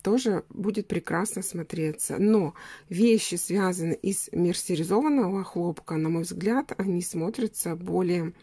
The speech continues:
красивее, эффектнее за счёт того, что пряжа, она прошла эффект мерсеризации и даёт вот такой вот блеск.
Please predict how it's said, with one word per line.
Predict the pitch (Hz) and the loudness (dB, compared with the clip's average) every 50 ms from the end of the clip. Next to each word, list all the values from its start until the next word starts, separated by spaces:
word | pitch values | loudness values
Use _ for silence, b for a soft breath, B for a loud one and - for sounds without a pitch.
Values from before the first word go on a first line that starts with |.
| B B B B B B B B _ | B B B B B B B B _
красивее, | - - 185 - - 185 160 175 226 269 254 208 | -6 -6 -4 -4 -6 -4 0 4 6 6 6 6
эффектнее | 190 - - - 196 220 - - - - 208 175 160 160 147 - - - _ _ b b b b b b b b b b b b b b b b - | 4 2 0 2 2 2 2 -2 -2 0 0 2 2 0 -2 -4 -6 -10 _ _ b b b b b b b b b b b b b b b b -6
за | 175 190 185 | -2 -2 -2
счёт | 190 - - 202 - | 0 0 -2 -2 -2
того, | - - 196 175 180 208 294 | -2 -2 -2 0 0 0 0
что | 277 - - - _ - 208 214 208 175 143 - - - - - | 0 -4 -10 -10 _ 0 0 2 2 2 0 -2 -4 -10 -10 -4
пряжа, | - 185 196 202 196 196 190 175 180 170 - - | 0 0 2 4 4 2 2 0 -2 -4 -4 -4
она | - 180 180 185 185 | -4 -2 -2 -2 -2
прошла | 180 - 175 180 175 - - 190 185 - - | -2 -2 -4 -4 -4 -4 -4 -2 -2 -2 -2
эффект | - 185 - - - 196 185 - - | -4 -6 -2 0 0 0 0 0 -2
мерсеризации | 220 190 180 190 - - - 175 160 175 175 170 170 214 254 - - - - 202 175 160 | -2 0 0 0 -2 -4 -2 -2 -2 -2 0 0 0 0 0 0 -4 -4 -4 -2 -4 -4
и | - - 170 165 175 | -4 -4 -4 -2 -2
даёт | 165 - 170 170 165 190 214 214 - | 0 0 0 0 0 0 -2 -2 -4
вот | 170 - | -8 -8
такой | - 180 - - - 170 185 196 | -8 -10 -10 -8 -8 -6 -4 -4
вот | 202 202 - B B B B B B B B B B B B B B B B B B _ _ - - - | -4 -6 -6 B B B B B B B B B B B B B B B B B B _ _ -18 -14 -10
блеск. | 165 151 202 208 196 202 185 170 165 - - - - - | -2 0 0 2 2 2 0 0 -2 -4 -6 -8 -12 -20